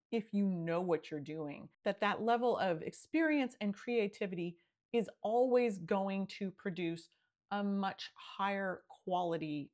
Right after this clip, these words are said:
piece of content. So I don't think it's fair to say we're taking the humans out of the equation. It's just very clear watching this. Humans are definitely still in the equation.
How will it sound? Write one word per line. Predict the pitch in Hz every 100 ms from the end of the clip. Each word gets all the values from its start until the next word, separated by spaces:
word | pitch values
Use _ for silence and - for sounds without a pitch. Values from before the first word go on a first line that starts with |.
| _
piece | - 165 147
of | -
content. | - 143 143 - - - - _ _ _
So | - 226
I |
don't | 214 175 233 233 -
think | - 202
it's | 165 -
fair | 165 165
to | 165 156
say | - 165 156 147 - _ _ -
we're | 175
taking | 165 175 175 156
the | 151
humans | 151 147 143
out | 139 143
of | 139
the | -
equation. | - 139 139 - - - _ _ -
It's | 190 -
just | - 226 - - - _ _ -
very | 185 233 220 196
clear | - 175 160 151
watching | 147 156 - 151
this. | 147 - - - _ _ _ _ - -
Humans | 233 214 185 170 -
are | 160 160
definitely | 165 135 139 - 160 - 147
still | - - -
in | 147
the | 147
equation. | - - - 85 - - -